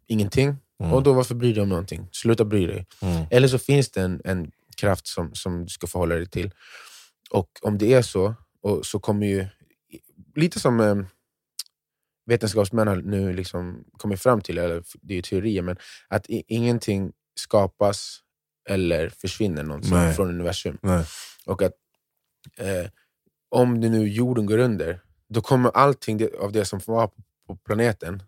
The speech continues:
Speaker 1: människorna, whatever, gå tillbaks in i, i, i jorden, i luften, i
Speaker 2: Exakt.
Speaker 1: vattnet.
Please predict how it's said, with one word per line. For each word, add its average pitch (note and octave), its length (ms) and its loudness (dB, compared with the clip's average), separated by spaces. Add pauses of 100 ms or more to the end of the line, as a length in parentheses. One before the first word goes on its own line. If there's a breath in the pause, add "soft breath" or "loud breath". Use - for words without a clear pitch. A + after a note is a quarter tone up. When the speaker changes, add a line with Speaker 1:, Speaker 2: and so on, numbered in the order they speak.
(140)
Speaker 1:
människorna, G#2+ 520 -2
whatever, F#2+ 420 2 (480 soft breath)
gå G#2+ 60 -2
tillbaks A#2+ 460 4
in A2 140 -2
i, G2+ 140 -4 (140)
i, G2 500 -6
i - 20 -8
jorden, A#2 920 -4
i F#2+ 80 -8
luften, A2 840 -4
i - 100 -6
Speaker 2:
Exakt. G2+ 260 0
Speaker 1:
vattnet. F#2+ 480 0